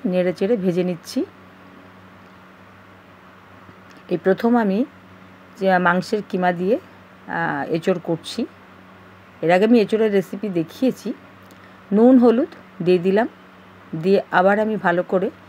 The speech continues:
কয়েক সেকেন্ড, আহ, এটাকে ভেজে নেব, নাড়াচাড়া করে নেব। গ্যাসের ফ্লেমটা এখন আমি মিডিয়ামে রেখেছি,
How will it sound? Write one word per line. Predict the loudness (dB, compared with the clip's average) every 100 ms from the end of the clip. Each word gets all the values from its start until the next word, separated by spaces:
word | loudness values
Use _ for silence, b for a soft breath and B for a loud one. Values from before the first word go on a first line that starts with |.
| B -6
কয়েক | 0 0 0
সেকেন্ড, | -4 -2 -4 -6
আহ, | -14 -20 -20 -20 -12 -8 -6
এটাকে | -6 -8 -6 -8 -10 B B B B -10 0
ভেজে | 0 2 0
নেব, | -2 -2
নাড়াচাড়া | -2 -2 -4 -6
করে | -4 -4 -4
নেব। | -4 -6 -8 -14 -20 -20 -20 B B B -2
গ্যাসের | 2 4 4
ফ্লেমটা | 2 2 2 2
এখন | 2 0
আমি | 0
মিডিয়ামে | 0 2 2 4 2
রেখেছি, | 0 -4 -6